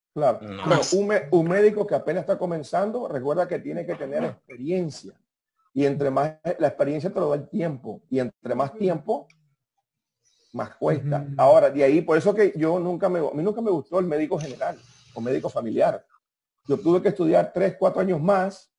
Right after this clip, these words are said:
Speaker 1: para hacerme médico internista, porque el internista es el que prácticamente, es como el que usted hace la, la, la, la, la red. Usted que está aquí
Speaker 2: ¿Cuáles
Speaker 1: arriba.
Speaker 2: las especializaciones, doctor Saldaña?
Speaker 1: Es correcto, de ahí vienen las especializaciones. Hay personas que, incluso hay cirujanos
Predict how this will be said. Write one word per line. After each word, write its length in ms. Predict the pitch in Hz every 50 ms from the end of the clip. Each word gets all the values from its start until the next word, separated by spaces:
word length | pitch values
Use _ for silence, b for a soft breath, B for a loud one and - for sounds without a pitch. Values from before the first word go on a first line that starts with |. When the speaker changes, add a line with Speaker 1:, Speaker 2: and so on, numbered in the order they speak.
| _ _
Speaker 1:
para 160 | - 143 135
hacerme 260 | 123 - 139 143 156
médico 320 | 156 147 147 156 156 - 175
internista, 580 | 160 - 127 117 151 190 196 196 - 117 107 - _ _ _ _ _ -
porque 240 | 135 135 127 - 139
el 80 | 127
internista 760 | 135 135 135 131 120 143 208 240 214 - - 190 175 208 - - _ _ _ _ _ _ -
es 120 | - 117
el 100 | 127 139 -
que 100 | - 135
prácticamente, 760 | - - - - - 156 - 175 156 151 156 160 - 180 - - 156
es 80 | 135
como 220 | - - 196 190 185
el 60 | 180
que 180 | 175 170 156 151
usted 240 | 147 - - 151 156
hace 300 | 143 143 - 185 190 180
la, 280 | 165 - 160 135 - 104
la, 260 | 117 139 - - - -
la, 180 | 123 120 101 -
la, 240 | - - 87 - - - - _ _ _ _ -
la 120 | 131 117
red. 260 | 120 143 208 208 - - - _ _ _ _ _ _ _
Usted 160 | _ - 131 127
que 60 | 160
está 120 | 151 147 147
aquí 100 | 143 180
Speaker 2:
¿Cuáles 240 | 156 165 175 190
Speaker 1:
arriba. 160 | 190 180 170 165
Speaker 2:
las 100 | 139 -
especializaciones, 1040 | 156 139 123 - 135 123 131 127 - 127 117 - - 170 190 180 143 110 98 95
doctor 320 | 104 117 104 123 123 120 -
Saldaña? 560 | 143 135 131 139 143 135 110 95 90 90 -
Speaker 1:
Es 180 | - 139 135 131
correcto, 560 | - 151 147 151 185 220 214 160 - 131 117
de 100 | 123 139
ahí 180 | 127 131 143 139
vienen 300 | 147 156 170 196 214 208
las 100 | 196 190
especializaciones. 1160 | 180 180 - - 127 - 175 151 151 135 - 143 - - 190 240 247 220 165 120 104 101 95
Hay 140 | 117 113 107
personas 440 | 98 110 104 139 135 127 147 160 156
que, 200 | 156 185 - - -
incluso 500 | 139 120 113 120 113 170 220 - 147 - -
hay 120 | 123 113
cirujanos 600 | 113 170 165 175 196 240 285 269 214 185 208 202